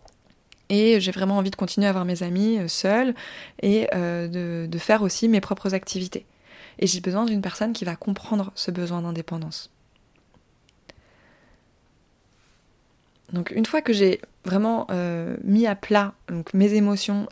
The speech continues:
et, euh, les besoins, euh, nécessaires pour, euh, m'aider à dépasser ces émotions, euh, quelle est la première chose que je peux faire pour initier le processus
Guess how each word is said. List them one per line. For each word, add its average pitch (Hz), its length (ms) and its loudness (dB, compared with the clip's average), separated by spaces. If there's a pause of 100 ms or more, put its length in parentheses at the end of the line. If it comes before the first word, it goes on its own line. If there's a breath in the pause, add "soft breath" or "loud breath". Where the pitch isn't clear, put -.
et, 180 340 -2
euh, 165 300 -6 (600 loud breath)
les 196 220 4
besoins, 202 720 2
euh, 165 200 -4
nécessaires 190 720 -2
pour, 233 440 0 (460 loud breath)
euh, 175 480 -4 (1160)
m'aider 208 580 8 (380)
à 180 100 -2
dépasser 202 520 2
ces 170 220 -6
émotions, 165 440 -2 (600 loud breath)
euh, 180 420 0 (180)
quelle 247 140 2
est 311 60 2
la 233 120 2
première 226 420 2
chose 294 300 -2
que 190 100 -2
je 175 80 0
peux 175 220 -2
faire - 360 -4 (300 soft breath)
pour 294 420 -2
initier 196 640 0
le 202 140 4
processus - 640 -8